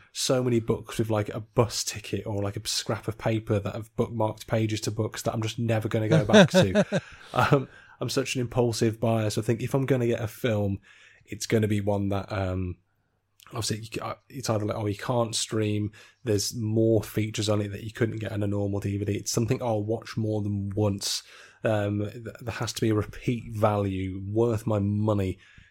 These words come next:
Speaker 1: to go in on a Blu-ray. Um, so
Speaker 2: So
Speaker 1: I,
Speaker 2: I, I,
Speaker 1: yeah.
Speaker 2: I will show you something. Th-, I got given, I got, I got sent a screener for this film, yet I own it.
Speaker 1: Right,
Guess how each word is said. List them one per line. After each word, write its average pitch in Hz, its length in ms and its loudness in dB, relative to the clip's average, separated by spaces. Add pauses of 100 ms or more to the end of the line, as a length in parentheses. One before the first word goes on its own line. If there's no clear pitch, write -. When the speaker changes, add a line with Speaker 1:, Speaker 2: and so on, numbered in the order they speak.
(120)
Speaker 1:
to 117 80 0
go 98 200 2
in 90 160 -2 (360)
on - 100 -2
a 90 80 -2
Blu-ray. 90 680 -2
Um, 92 680 -6 (600)
so - 180 -2
Speaker 2:
So 90 120 2
Speaker 1:
I, 190 60 4
Speaker 2:
I, 214 200 4
I, 220 220 10
Speaker 1:
yeah. 196 140 12
Speaker 2:
I 226 40 12
will 233 180 8
show 226 180 6
you 180 180 10
something. 131 480 4 (340)
Th-, 139 240 -2
I 220 240 12
got 214 300 4
given, 160 560 10
I 196 140 12
got, 190 120 4
I 202 80 10
got 190 180 4
sent 185 280 6
a 156 80 4
screener 160 880 6 (340)
for - 180 2
this 131 300 4
film, 120 460 4 (320)
yet 139 600 4 (300)
I 151 280 12
own 135 300 10
it. 110 160 0 (240)
Speaker 1:
Right, 110 440 0